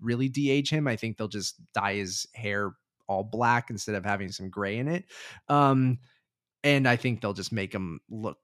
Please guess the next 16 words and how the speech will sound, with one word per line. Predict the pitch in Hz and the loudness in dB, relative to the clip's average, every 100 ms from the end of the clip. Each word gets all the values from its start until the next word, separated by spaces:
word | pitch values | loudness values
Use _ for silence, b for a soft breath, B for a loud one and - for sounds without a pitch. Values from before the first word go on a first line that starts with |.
| _ | _
slightly | - - 107 143 | -8 -4 -4 -2
different, | 151 147 - 175 190 139 | 2 2 2 0 0 -4
but | - 127 - b b b b b b b _ | 2 2 2 b b b b b b b _
with | 135 110 | 0 0
makeup, | 101 104 156 151 - | 0 0 2 2 2
I | 110 | -2
don't | 98 | -2
think | 87 98 | -4 -4
they'll | 95 60 | -4 -2
actually | 87 - 98 98 | -4 -6 -8 -8
de-age | 101 92 92 - | -8 -6 -4 -4
him | 107 | -6
twenty | 107 127 117 | -2 0 0
years. | 120 135 170 | 0 -2 -4
But, | - 139 107 82 | 0 4 4 2
um, | 110 117 117 117 113 110 | 2 4 4 4 2 0